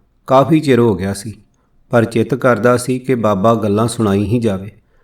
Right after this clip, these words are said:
ਕੁਝ ਚਿਰ ਲਈ ਜਦ ਬਾਬਾ ਚੁੱਪ ਹੋ ਕੇ ਅੱਖਾਂ ਬੰਦ ਕਰਦਾ ਤਾਂ ਮੈਂ ਕੁਝ ਹੋਰ ਪੁੱਛ ਲੈਂਦਾ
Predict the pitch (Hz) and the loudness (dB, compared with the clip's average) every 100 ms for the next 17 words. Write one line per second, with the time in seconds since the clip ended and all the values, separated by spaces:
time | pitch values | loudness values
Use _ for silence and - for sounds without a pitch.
0 | _ _ _ _ 147 151 143 143 131 135 | _ _ _ _ 2 2 2 0 2 2
1 | 117 113 - _ _ - 117 113 107 107 | 2 0 -10 _ _ 0 0 2 0 0
2 | 107 120 123 110 - 143 113 117 - 131 | 0 0 0 -4 0 -2 0 -4 -6 -8
3 | - 156 139 123 123 117 110 92 101 117 | -4 -2 0 0 0 0 -2 -2 -6 -8
4 | - _ _ _ _ 135 131 135 135 135 | -16 _ _ _ _ -2 2 0 0 -2
5 | 123 110 104 127 135 135 139 139 117 107 | 0 0 0 0 0 -4 -2 -2 0 -2
6 | 107 - | -4 -10